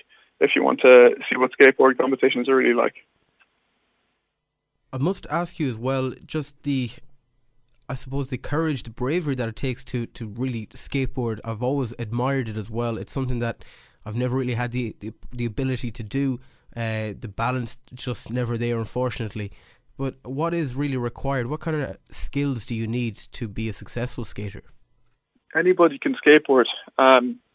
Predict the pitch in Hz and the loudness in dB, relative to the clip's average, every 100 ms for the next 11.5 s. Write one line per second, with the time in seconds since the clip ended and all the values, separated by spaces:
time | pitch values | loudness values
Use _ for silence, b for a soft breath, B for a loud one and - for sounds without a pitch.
0 | _ - 139 - 165 - _ _ - - | _ 0 2 4 2 0 _ _ -4 2
1 | 160 - 151 - 156 151 147 143 139 - | 2 6 6 6 4 4 8 8 6 -2
2 | 147 147 - 151 131 - 151 151 143 127 | -2 0 0 -2 0 6 6 6 0 6
3 | 143 143 139 - _ _ _ _ _ _ | 10 12 10 4 _ _ _ _ _ _
4 | 131 131 131 131 135 156 143 160 170 - | 2 4 2 -2 4 6 6 4 0 0
5 | - - - 160 170 160 160 143 143 147 | -2 -2 0 2 4 6 6 6 4 2
6 | - - _ b b b - 139 151 180 | 0 -6 _ b b b 4 8 10 8
7 | 185 175 151 139 - 156 147 151 147 - | 4 2 2 4 6 6 8 6 4 2
8 | 131 131 131 127 123 - _ - 127 127 | 2 4 6 6 6 -2 _ -8 -6 2
9 | 131 127 127 - _ _ _ _ 160 170 | 6 8 8 2 _ _ _ _ 2 4
10 | - 139 120 120 123 135 135 127 131 139 | 4 6 6 6 2 4 6 8 6 4
11 | 135 - - - | 2 2 4 4